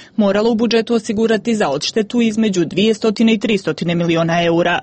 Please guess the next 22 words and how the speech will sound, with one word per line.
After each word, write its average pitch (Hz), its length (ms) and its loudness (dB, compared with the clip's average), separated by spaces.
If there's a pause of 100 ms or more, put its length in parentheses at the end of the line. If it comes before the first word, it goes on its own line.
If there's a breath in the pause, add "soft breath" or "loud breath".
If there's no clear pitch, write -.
(380 loud breath)
Predsjednik 180 540 0
Udruženja 185 500 0
građana 185 420 0
za 185 120 0
povrat 190 520 -2
stare 180 340 0
devizne 190 400 2
štednje 196 340 0
u 147 80 -6
Bosni 180 360 -2
i 175 140 -6
Hercegovini 196 560 0
i 180 60 0
dijaspori 196 540 0
Svetozar 165 560 -4
Nišić 214 480 0 (180 loud breath)
sretan 208 480 0
je 214 80 0
što 220 180 -2
je 214 100 2
ovo 214 160 0
pitanje 220 460 0